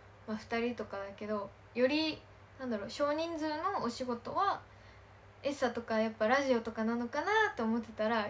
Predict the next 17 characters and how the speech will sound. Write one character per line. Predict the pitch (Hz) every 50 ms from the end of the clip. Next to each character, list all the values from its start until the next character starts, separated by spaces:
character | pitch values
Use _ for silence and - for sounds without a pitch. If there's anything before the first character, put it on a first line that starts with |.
| 247
急 | - - 349 349 359 349
に | 349 359 349 - - - - - - -
「ジ | 226 254 269
モ | 285 294
ク | 277 311 294
ラ」 | 285 285 277
っ | 269
て | - - 254
な | 247 254 254
っ |
て、 | 233 - - - 226 220 208 208 - - - - - - - - - - - - - - - - - - - - - - - - - - - - - - - - - - - - - - - - -
<laughs> | 339 - - 427 - - 392 359 403 392
っ | -
て | - 330
な | 330 320
っ | 311
て、 | - 311 311